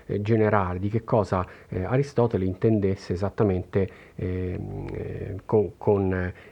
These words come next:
metafisica, ovvero con, eh, questa filosofia, eh, dei principi che Aristotele in realtà, eh, chiama filosofia prima. E queste quattro definizioni, chiamiamole così, che sono diventate classiche,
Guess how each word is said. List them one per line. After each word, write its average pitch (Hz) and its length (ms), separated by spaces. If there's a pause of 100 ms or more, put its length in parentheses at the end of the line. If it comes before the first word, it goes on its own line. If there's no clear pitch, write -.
(120)
metafisica, 98 720
ovvero 104 420
con, 95 480 (240)
eh, 92 640
questa - 300
filosofia, 95 800 (280)
eh, 92 320
dei 95 180
principi 92 520
che - 80
Aristotele 92 460
in 90 60
realtà, 90 360 (280)
eh, - 140
chiama 92 240
filosofia 90 680
prima. 90 360 (560)
E 117 220
queste 208 300
quattro 147 280
definizioni, 107 840
chiamiamole 104 400
così, 104 320
che 87 80
sono 95 160
diventate 95 480
classiche, 113 960